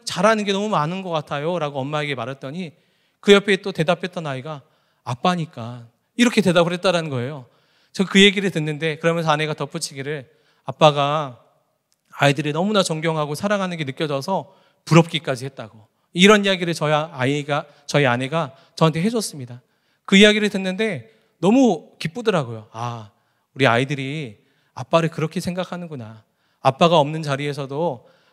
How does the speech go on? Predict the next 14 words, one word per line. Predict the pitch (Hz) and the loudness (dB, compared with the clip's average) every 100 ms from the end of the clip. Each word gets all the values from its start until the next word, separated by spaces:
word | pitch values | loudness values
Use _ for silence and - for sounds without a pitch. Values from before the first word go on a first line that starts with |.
| - | -8
아빠는 | 127 160 147 151 143 143 _ _ _ | 0 2 2 0 -8 -12 _ _ _
뭐도 | 135 143 147 | 4 4 4
잘하고 | 143 127 131 131 | -4 -6 -8 -10
뭐도 | 135 147 165 | -4 -2 -2
잘하고 | 151 131 123 135 | -4 -10 -12 -14
아빠는 | 135 - 165 165 | -2 4 4 4
너무 | 165 185 185 - _ _ _ _ _ _ _ _ _ | -2 -2 -4 -8 _ _ _ _ _ _ _ _ _
뛰어나고 | 160 165 165 151 143 | 4 6 6 0 0
아빠는 | 151 - 185 185 | -6 0 0 2
너무 | 175 175 | -2 -4
좋은 | 175 175 190 | -2 -2 -2
분이야" | 170 147 143 139 | -6 -8 -8 -6
라고 | 160 185 190 | 0 2 4
말해주는 | 151 160 196 190 196 185 | 6 6 4 0 -4 -6